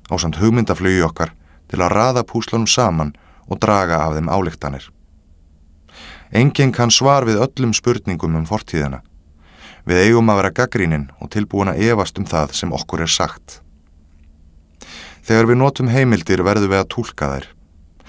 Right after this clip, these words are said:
Það merkir að við verðum að spyrja heimildirnar og beita hugkvæmni til að komast að því hvað þær upplýsi um fortíðina. Í hverjum kafla þessara bókar eru sérstök verkefni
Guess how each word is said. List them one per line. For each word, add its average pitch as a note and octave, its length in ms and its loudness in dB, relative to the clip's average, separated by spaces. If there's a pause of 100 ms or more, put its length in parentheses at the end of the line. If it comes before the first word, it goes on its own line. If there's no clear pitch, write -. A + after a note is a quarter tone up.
(280)
Það F#2 140 2
merkir G#2 320 0
að G2 80 2
við G#2 160 4
verðum G#2+ 260 2
að - 80 2
spyrja B2 460 2
heimildirnar F2+ 600 0 (340)
og F2 140 -8
beita F#2+ 320 0
hugkvæmni G2 640 0
til F#2 120 -4
að E2+ 120 -8
komast A2 320 0
að F#2 140 0
því E2+ 60 -2 (100)
hvað G#2 280 0
þær F2 200 -2
upplýsi F2 480 -4 (260)
um G#2 120 -4
fortíðina. D2+ 560 -6 (1600)
Í A2 80 -2
hverjum C#3+ 320 2
kafla D3 320 0
þessara B2 300 0
bókar A2 420 -2 (480)
eru F#2+ 140 -2
sérstök B2 380 0
verkefni G2+ 560 -2